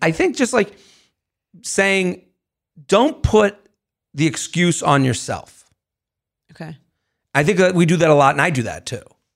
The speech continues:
Speaker 1: where I'm like, you know, "I don't want," you know, like, uh, I build in the excuse.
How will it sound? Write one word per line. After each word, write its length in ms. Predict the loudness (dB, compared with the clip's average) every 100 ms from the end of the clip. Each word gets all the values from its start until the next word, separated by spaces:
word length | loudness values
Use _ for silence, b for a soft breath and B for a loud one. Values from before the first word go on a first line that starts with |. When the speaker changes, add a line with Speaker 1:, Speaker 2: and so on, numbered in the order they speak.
| _
Speaker 1:
where 140 | -2
I'm 100 | 0
like, 240 | 0 -4 -10 b b b b b b _ _
you 80 | 2
know, 180 | 2 2
"I 640 | 2 2 2 2 2 2 2
don't 140 | 2
want," 220 | 2 0
you 80 | 0
know, 100 | 0
like, 180 | 0 0
uh, 340 | 2 4 2 2
I 160 | 0
build 340 | 2 2 2 2
in 220 | 2 2
the 140 | 0
excuse. 680 | -2 -8 -10 -12 -16 -20